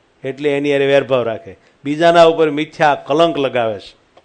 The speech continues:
પાપની શંકાને તો તેઓ દૂર જ કરી દે છે, એટલે કે શંકા ધરતા જ નથી. અસુરો મનમાં ધારે તેને ખરાબ કરી બતાવે છે. આ એનામાં વિચિત્ર કળા હોય છે.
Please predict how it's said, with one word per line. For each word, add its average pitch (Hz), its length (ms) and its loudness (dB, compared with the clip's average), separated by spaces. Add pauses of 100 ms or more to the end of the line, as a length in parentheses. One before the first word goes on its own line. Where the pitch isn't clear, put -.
(240)
પાપની 180 400 0
શંકાને 190 580 -2
તો 190 240 -6
તેઓ 185 280 -6
દૂર 170 300 -2
જ 185 100 -4
કરી 139 200 -6
દે 120 140 -8
છે, 113 80 -10
એટલે 143 160 -10
કે 151 120 -10
શંકા 160 360 -4
ધરતા 143 380 -4
જ 120 60 -8
નથી. 107 200 -20 (800)
અસુરો 190 340 0
મનમાં 175 340 0
ધારે 147 340 -2
તેને 165 320 -6
ખરાબ 165 460 0
કરી 151 180 -4
બતાવે 123 480 -6
છે. 120 220 -8 (380)
આ 135 160 -6
એનામાં 151 480 -6
વિચિત્ર 135 400 -14
કળા 120 300 -8
હોય 104 200 -12
છે. - 160 -20